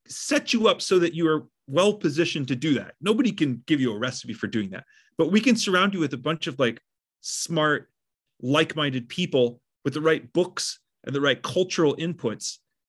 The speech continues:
to allow you to build a vision of the good life for yourself and to practice building it with others. But then also, we can equip you to start pursuing that good life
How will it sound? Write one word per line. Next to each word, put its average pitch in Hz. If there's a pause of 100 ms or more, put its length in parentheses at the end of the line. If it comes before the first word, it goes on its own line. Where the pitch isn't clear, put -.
(140)
to 175
allow 160
you 180
to 180
build 170
a 135
vision 160
of 131
the 139
good 135
life 131
for -
yourself 104 (500)
and 127
to 143
practice -
building 127
it 107
with 101
others. 104 (640)
But 131
then 156
also, 139 (340)
we 180
can 180
equip 214
you 120 (480)
to 135
start -
pursuing 143
that 104
good -
life -